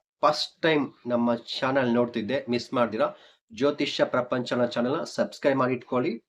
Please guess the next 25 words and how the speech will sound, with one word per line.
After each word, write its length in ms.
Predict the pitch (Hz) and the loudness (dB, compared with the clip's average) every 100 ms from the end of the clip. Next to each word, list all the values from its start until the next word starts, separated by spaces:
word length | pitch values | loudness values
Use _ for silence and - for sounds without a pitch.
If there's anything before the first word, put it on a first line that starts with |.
| _ _ - | _ _ 0
ಇನ್ನು 280 | 190 214 214 | 4 10 10
ಡೀಟೇಲ್ 360 | 180 190 180 | 10 10 8
ಆಗಿ 140 | 180 175 | 8 6
ನಿಮ್ 240 | 165 165 | 4 6
ಭವಿಷ್ಯ 380 | 156 160 160 175 | 6 6 4 2
ಬಗ್ಗೆ, 300 | 151 147 160 | 4 4 4
ನಿಮ್ 180 | 156 127 | 2 4
ಜಾತಕ 260 | 135 - | 4 6
ಬಗ್ಗೆ 280 | 151 135 135 | 6 6 2
ತಿಳ್ಕೊಬೇಕಂದ್ರೆ 920 | - 127 139 127 117 113 127 247 - _ _ | 0 0 2 2 0 0 -2 -4 -8 _ _
ಸ್ಕ್ರೀನ್ 500 | - - - 160 165 | -12 -12 -4 2 4
ಅಲ್ಲಿ 140 | 160 156 | 4 2
ಕಾಣಿಸೋ 280 | 139 135 | 0 2
ನಂಬರ್ಗೆ 360 | 135 120 127 131 - | 0 2 0 -2 -2
ಫೋನ್ 220 | 123 117 | 0 2
ಮಾಡಿ 200 | 143 240 | 0 -2
ನಿಮ್ಮ 220 | 147 127 | -2 0
ಭವಿಷ್ಯ, 400 | 117 117 117 - | 2 2 2 0
ನಿಮ್ಮ 220 | 139 117 110 | -2 -2 -2
ಜಾತಕ 340 | 104 95 - 214 | -2 -4 -4 -4
ತಿಳ್ಕೊಳ್ಳಿ. 560 | 110 101 - 180 220 - _ _ _ _ _ 151 | -2 -4 -6 -10 -10 -12 _ _ _ _ _ -2
ಓಕೆ, 280 | 156 151 | 2 2
ಮೇನ್ 340 | 131 156 185 190 | 2 4 6 8
ಟಾಪಿಕ್ 300 | 156 151 120 | 6 6 2
ಬರೋಣ. 240 | 123 113 | 2 4